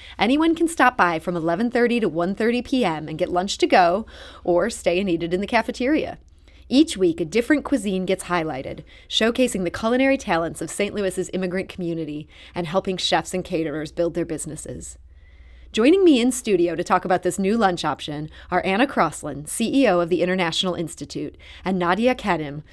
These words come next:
a business specialist at the Inst-, International Institute's Community Development Corporation.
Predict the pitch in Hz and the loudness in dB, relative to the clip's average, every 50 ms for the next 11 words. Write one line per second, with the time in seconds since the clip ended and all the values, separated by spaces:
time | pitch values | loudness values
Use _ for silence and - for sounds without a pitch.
0 | - - - - - - - 175 175 - 190 202 202 240 262 247 - - - 196 | -20 -20 -20 -20 -20 -12 -8 -6 0 2 2 4 4 4 2 2 2 2 0 2
1 | 180 - - 131 127 160 - - 175 - - - 190 208 - - - - - 226 | 2 0 -2 -4 -6 -6 -4 -6 -6 -4 -2 -2 -2 -2 -4 -10 -10 -4 -2 0
2 | 262 269 - 294 247 226 214 - 220 196 - 196 196 - - 175 - - 170 160 | 0 2 2 2 2 2 2 0 -2 -2 -2 -4 -4 -6 -6 -6 -2 -2 -2 -2
3 | 170 - - - 185 175 170 170 156 180 180 151 170 160 170 170 156 156 165 - | -2 -8 -8 -4 -4 -2 -2 -2 -2 -4 -4 -4 -4 -4 -2 -4 -4 -6 -8 -8
4 | - - 156 151 - 143 127 120 117 - - 131 135 147 | -6 -6 -6 -6 -6 -6 -6 -6 -8 -8 -10 -10 -12 -14